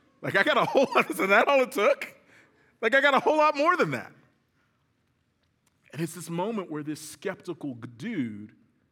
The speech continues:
he actually didn't learn anything more about Jesus. He actually found something out about Jesus knowing him. And can I tell you that this week, one of the things that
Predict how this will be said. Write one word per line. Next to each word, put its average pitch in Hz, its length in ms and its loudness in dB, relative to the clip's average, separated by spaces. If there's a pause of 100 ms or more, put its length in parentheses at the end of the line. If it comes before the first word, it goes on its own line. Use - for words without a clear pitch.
(560)
he 165 140 0
actually 240 400 -2
didn't 160 440 -10
learn 185 240 -6
anything 143 420 -8
more 143 220 -8
about 104 260 -14
Jesus. 110 720 -16 (540)
He 147 140 -6
actually 151 260 -10
found 127 500 -10
something 135 420 -14
out 110 280 -10 (240)
about 95 300 -16
Jesus 110 420 -18
knowing 98 300 -16
him. 143 220 -18 (2250)
And - 80 -16
can 180 100 -8
I 240 80 -6
tell 254 140 -8
you 226 120 -6
that 175 120 -6
this 170 180 -16
week, 185 160 -12
one 165 100 -10
of 208 60 -10
the 202 60 -14
things 175 240 -12
that 139 120 -8